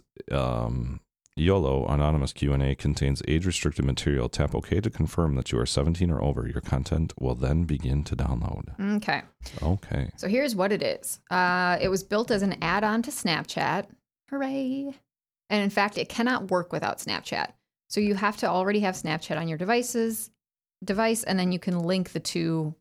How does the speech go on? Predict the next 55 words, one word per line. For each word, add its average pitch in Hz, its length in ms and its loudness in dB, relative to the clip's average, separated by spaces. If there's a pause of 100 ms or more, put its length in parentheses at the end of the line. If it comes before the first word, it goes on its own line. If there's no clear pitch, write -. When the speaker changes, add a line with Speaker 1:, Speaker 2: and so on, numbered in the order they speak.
(100)
Speaker 2:
um, - 440 -4
apps - 320 -4
up. - 280 -6
Speaker 1:
Oh, 73 100 2
I 69 100 2
don't 73 140 2
have 62 120 0
Snapchat 65 480 -2
on - 140 -2
my 165 220 2
Speaker 2:
Oh, 175 40 0
so 170 120 -4
it's 156 140 -8
not 156 160 -4
gonna 156 140 -4
Speaker 1:
yeah, 156 40 -4
Speaker 2:
let 151 140 -6
you 160 240 -6
Speaker 1:
bet 160 100 -4
you 160 60 -2
it's - 160 -6
not. 64 200 -2
Speaker 2:
sign 160 220 -2
in 208 140 4
then. - 220 -4 (220)
<clears throat> 202 420 2
So - 140 2
once 247 220 0
you're 240 100 4
linked 196 240 0
up, 254 240 0
you 196 160 -4
can 185 140 -4
tap 190 220 -2
a - 20 -8
button 175 220 -2
that 165 100 -6
says, 170 200 -2
"Send 180 200 0
me 175 80 0
anonymous 156 340 -2
questions." 196 540 0 (340)
This 190 200 -2
opens 185 420 0
Snapchat, 214 560 0
where 170 140 -2
users 196 400 0
can 165 180 -4
post - 500 -4
the 190 80 -2
request 196 500 -4
to 190 100 -8
their 170 100 0
Snapchat 220 540 -4
story 208 640 -2